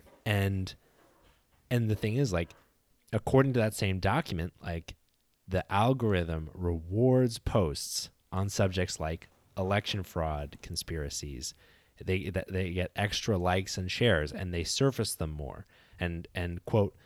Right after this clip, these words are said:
"The more negative comments a piece of content instigates, the higher likelihood for the link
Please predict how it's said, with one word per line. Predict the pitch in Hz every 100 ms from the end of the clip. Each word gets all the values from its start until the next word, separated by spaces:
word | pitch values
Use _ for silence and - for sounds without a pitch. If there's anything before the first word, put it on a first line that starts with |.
| -
"The | -
more | 92 110 147
negative | 147 123 123 110
comments | - 104 95 87 -
a | -
piece | - 104 107
of | 113
content | - 95 95 87 82 -
instigates, | 143 165 - 87 65 - - - _ _
the | -
higher | - - 95 120 139
likelihood | 113 92 - 95 87 85 85 _
for | - 92
the | 82
link | 78 85 95